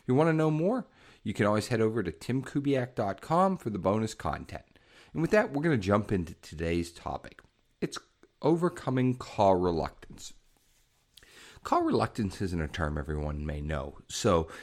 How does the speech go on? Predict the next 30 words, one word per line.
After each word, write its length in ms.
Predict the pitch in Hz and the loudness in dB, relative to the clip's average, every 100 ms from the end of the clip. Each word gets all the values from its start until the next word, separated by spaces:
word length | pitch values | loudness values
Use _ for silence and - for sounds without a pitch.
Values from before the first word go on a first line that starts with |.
| - | -4
it's 260 | - - - | -4 -4 -2
literally 600 | 107 113 143 147 123 117 | 2 4 4 4 4 2
the 120 | - | 0
fear 460 | - - 85 80 | -8 0 2 2
of 260 | 85 82 - | 0 -2 -2
picking 300 | 160 - 156 | -4 -2 -6
up 80 | 147 | -6
the 80 | 120 | -6
phone 520 | - 78 78 78 78 - _ _ - | 0 0 2 -2 -6 -16 _ _ -4
and 500 | 82 80 78 76 90 - _ _ _ - | -2 0 -2 -4 -10 -20 _ _ _ -6
reaching 340 | 92 104 - 92 | 0 0 2 2
out 220 | 85 - | 2 0
to 140 | 92 | -2
a 60 | 90 | -2
customer 380 | - 92 - 107 | 0 -2 0 -2
or 40 | |
prospect. 640 | 101 123 127 - - - - - | -2 -2 -4 -8 -14 -18 -20 -14
Now, 200 | 87 90 92 - - _ _ _ _ _ _ _ | -10 -10 -12 -20 -20 _ _ _ _ _ _ _
most 280 | 104 120 - | 2 2 6
often 260 | 87 - 87 | 4 4 0
it's 160 | 78 | -2
associated 520 | 82 - 82 - 78 | -6 -4 -4 -2 -4
with 120 | 76 76 | -4 -4
sales, 300 | 80 82 - | -2 -2 -2
but 120 | 85 | -4
as 120 | 82 | -4
we 80 | 85 | -4
talk 320 | - 78 - | 0 0 0
through 140 | 85 | -2
this, 200 | 82 107 | 0 -2